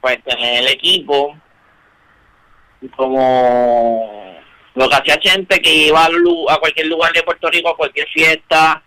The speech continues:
y entrevistaba gente out of nowhere, pues hacer exactamente esa misma pendeja, una cámara, un buen micrófono, buen equipo, y entrevistar así cápsulas de diez minutos,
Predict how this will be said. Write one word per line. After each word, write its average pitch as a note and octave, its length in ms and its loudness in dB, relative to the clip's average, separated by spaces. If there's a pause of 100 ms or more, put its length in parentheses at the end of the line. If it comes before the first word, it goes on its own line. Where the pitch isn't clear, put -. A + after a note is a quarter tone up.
(300)
y C#3+ 120 -4
entrevistaba C3+ 560 0
gente D3+ 260 -4
out D3+ 140 2
of D#3+ 60 -8
nowhere, C#3+ 360 0 (260)
pues B2+ 240 0
hacer C3 340 -2
exactamente D#3+ 680 -4
esa D#3 320 -2
misma F3 320 -4
pendeja, E3+ 580 0
una A#2+ 180 -2
cámara, D3 600 2 (1080)
un B2 240 -10
buen C3 140 -2
micrófono, D3+ 880 0 (180)
buen A2+ 160 -2
equipo, D3+ 640 0 (160)
y A2+ 380 -2
entrevistar A#2+ 680 0
así D#3 800 0 (240)
cápsulas D#3 500 -2
de D#3 120 2
diez C#3+ 240 0
minutos, D#3+ 640 -2